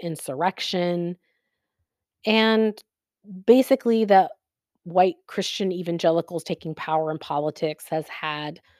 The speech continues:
really dire consequences for our democracy, and that that was why he felt he had to come forward. But ultimately, I would say that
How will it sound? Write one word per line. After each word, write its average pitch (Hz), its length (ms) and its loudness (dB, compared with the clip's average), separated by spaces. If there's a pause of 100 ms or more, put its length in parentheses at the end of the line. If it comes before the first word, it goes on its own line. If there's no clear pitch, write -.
(240)
really 180 240 0
dire 165 440 4
consequences 170 840 -6
for 151 140 -8
our 151 140 -6
democracy, 175 880 -4
and 160 200 -4
that 156 140 -4
that 170 220 0
was 185 220 -2
why 147 340 -6
he 147 200 -10
felt 139 260 -8
he 147 80 -10
had 131 120 -8
to - 60 -18
come 123 280 -16
forward. 185 580 6 (680)
But 240 140 2
ultimately, 277 640 6
I 185 240 4
would 190 180 2
say 185 520 6
that 160 760 -4